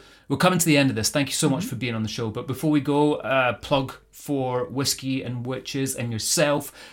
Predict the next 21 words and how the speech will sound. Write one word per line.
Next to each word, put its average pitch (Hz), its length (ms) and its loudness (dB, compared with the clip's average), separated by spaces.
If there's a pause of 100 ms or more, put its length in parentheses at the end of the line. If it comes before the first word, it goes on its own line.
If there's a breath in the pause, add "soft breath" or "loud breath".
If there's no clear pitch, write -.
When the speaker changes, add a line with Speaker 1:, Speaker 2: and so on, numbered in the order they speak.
(120 loud breath)
Speaker 1:
Where 139 240 4
can 135 180 -2
people 131 300 -6
find 147 580 0
you? 139 420 0 (220 loud breath)
Where 135 320 2
can 135 180 -6
they 127 80 -2
come 127 200 -4
and 120 100 -6
see - 140 -6
your 117 100 -8
show? 107 220 -10 (840 loud breath)
Speaker 2:
So - 180 2
Whiskey 311 320 -2
and 262 100 2
Witches, 208 340 -2
we've 175 100 -10
got - 200 -2
three 240 340 2
shows 185 560 0